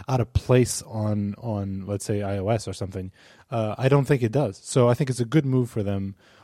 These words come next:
whilst also not necessarily preferring it over S F Pro. But, you know, I think, I think it's a good move. I have to say, though, uh, a bit too small.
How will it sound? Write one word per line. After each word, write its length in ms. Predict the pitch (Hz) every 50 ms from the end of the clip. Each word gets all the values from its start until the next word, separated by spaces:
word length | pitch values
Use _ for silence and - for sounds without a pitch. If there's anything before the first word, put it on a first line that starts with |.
| _ _
whilst 380 | 127 131 135 135 131 - - - - _ _ -
also 280 | - 123 113 - 117
not 180 | 104 104 104 101
necessarily 420 | 98 101 98 - - 101 101 101
preferring 760 | 101 - - 104 - - - - - 95 113 113 98 92 98 101
it 160 | 120 - - _ _ _ -
over 240 | 120 104 95 95 92
S 160 | 90 - -
F 140 | 95 - -
Pro. 180 | 107 127 165
But, 200 | 143 113 107 - _ _ _ _ _
you 80 | - 117
know, 160 | 107 110 120 - _ -
I 40 | 131
think, 160 | 165 156 156 - -
I 40 |
think 160 | - 175 160 165
it's 80 | 151
a 40 | 156
good 120 | 160 151
move. 200 | 160 170 139 104 - - - - -
I 60 | 143
have 120 | 180 202
to 80 | 202 190
say, 180 | - 220 202 165
though, 320 | 110 98 98 107 127 - _ _ _ _ _ _ _ _ _ _ _ _ _ -
uh, 800 | 277 330 359 359 370 359 359 359 359 359 349 359 359 359 349
a 40 | 349
bit 200 | - 359 359 -
too 140 | - 330 311
small. 380 | - - 226 202 196 196 -